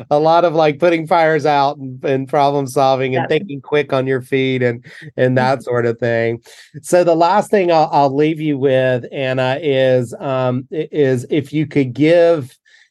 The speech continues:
Speaker 1: your junior year self, um, some advice. Now, I know that, uh, junior year Anna Bach was pretty,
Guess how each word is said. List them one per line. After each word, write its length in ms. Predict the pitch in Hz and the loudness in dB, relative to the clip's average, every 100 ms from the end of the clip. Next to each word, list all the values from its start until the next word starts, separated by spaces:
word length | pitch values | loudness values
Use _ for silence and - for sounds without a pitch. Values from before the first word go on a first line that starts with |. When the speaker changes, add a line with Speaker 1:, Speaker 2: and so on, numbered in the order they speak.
| - | -8
Speaker 1:
your 300 | 139 147 143 | 0 2 2
junior 640 | 110 113 156 170 170 170 | -2 -4 -2 0 0 0
year 400 | 147 143 151 147 | 0 2 2 0
self, 760 | 131 - 147 131 120 117 - 185 | -2 -4 0 0 0 -2 -6 -14
um, 520 | 190 123 123 120 120 | -6 -2 -2 -2 -4
some 240 | - 131 | -4 -2
advice. 720 | 131 123 131 127 120 117 - | -2 0 2 2 0 -4 -4
Now, 320 | 131 131 131 | -2 0 0
I 220 | 139 139 139 | -2 -2 0
know 420 | 143 143 135 127 | 0 2 2 2
that, 280 | 123 123 127 _ _ - - | 0 -2 -6 _ _ -20 -12
uh, 180 | 135 127 | -6 -6
junior 420 | 110 143 156 151 | -2 -2 2 0
year 480 | 139 143 143 135 147 | 2 2 2 0 -2
Anna 300 | 151 135 135 | -4 -4 -4
Bach 520 | 123 139 135 131 127 | 0 2 2 0 -2
was 260 | 127 120 - | -4 -4 -8
pretty, 560 | _ 143 147 139 131 | _ -2 0 -2 -4